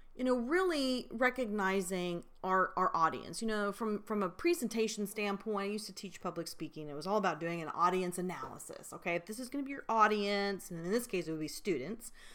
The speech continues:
what do they know? What are they coming in? What's their frame of reference? What do they like? What do they dislike? Okay? And the same concept is prevalent as a teacher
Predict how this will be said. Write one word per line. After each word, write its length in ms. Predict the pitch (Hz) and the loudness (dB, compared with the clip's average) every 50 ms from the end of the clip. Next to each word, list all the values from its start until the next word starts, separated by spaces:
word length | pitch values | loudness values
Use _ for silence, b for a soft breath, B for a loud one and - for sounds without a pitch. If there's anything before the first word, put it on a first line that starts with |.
| B B B B B | B B B B B
what 140 | 208 233 262 | 4 4 6
do 80 | 330 339 | 6 4
they 140 | 339 349 339 | 4 4 6
know? 500 | 285 254 240 240 240 240 240 240 240 233 | 8 8 10 10 10 10 10 10 10 8
What 180 | 214 220 220 | 8 6 4
are 20 | 214 | 4
they 100 | 262 254 | 0 0
coming 340 | - - 269 262 262 254 | 0 0 0 2 2 4
in? 300 | 254 240 233 233 233 226 | 4 2 2 2 2 2
What's 140 | 214 220 220 | 0 0 -2
their 80 | 247 233 | -2 -2
frame 220 | - 254 247 254 | -2 0 0 2
of 100 | 247 196 | 2 4
reference? 920 | 202 208 214 214 - 214 220 220 220 214 214 214 214 214 214 208 208 - | 4 4 4 2 0 0 0 2 2 2 2 2 2 2 0 0 -2 -4
What 80 | - 196 | -4 -2
do 40 | 202 | 0
they 100 | 226 226 | 2 2
like? 380 | 202 196 196 208 208 202 202 | 6 6 6 6 6 4 2
What 60 | 190 | 0
do 60 | 196 190 | -2 0
they 160 | 220 220 - | -2 -2 0
dislike? 760 | - 208 202 - - 208 202 202 202 202 196 196 196 196 - | 0 -2 -2 -2 -4 0 2 2 4 4 2 2 0 -2 -4
Okay? 240 | - - 240 240 233 240 B B B B B | -2 0 2 2 2 0 B B B B B
And 120 | - 254 277 | 0 2 2
the 60 | 285 | 2
same 140 | - - - 508 523 539 539 453 - - - - - | 0 -2 -4 -6 -6 -6 -6 -8 -8 -12 -14 -14 -12
concept 880 | - - - 269 269 330 370 339 - - - 180 165 165 170 175 - - | -8 -6 2 4 4 4 4 0 0 2 2 4 4 4 2 -2 -4 -6
is 120 | - 196 185 | -6 -6 -6
prevalent 640 | - - - 220 247 269 202 175 170 170 170 - - - | -6 -2 2 2 2 2 2 -2 -4 -6 -8 -10 -10 -4
as 460 | - 180 185 185 175 180 185 180 - - - | 0 2 4 4 4 2 0 -2 -4 -6 -6
a 80 | 185 | -6
teacher 560 | - - 349 523 - - - 127 - - - | -4 -4 -6 -6 -4 -4 -2 -2 -4 -6 -10